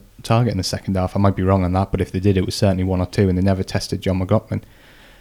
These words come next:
So it's been this slightly strange dynamic with Sunderland this season, and I get why people are so disappointed that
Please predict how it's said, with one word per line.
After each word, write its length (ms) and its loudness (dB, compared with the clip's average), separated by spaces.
So 100 -2
it's 100 0
been 200 4
this 160 4
slightly 560 2
strange 400 2
dynamic 400 0
with 140 -6
Sunderland 340 -2
this 140 -4
season, 420 0
and 140 -2
I 80 0
get 200 -2
why 200 2
people 260 -2
are 60 -6
so 180 0
disappointed 640 0
that 180 -2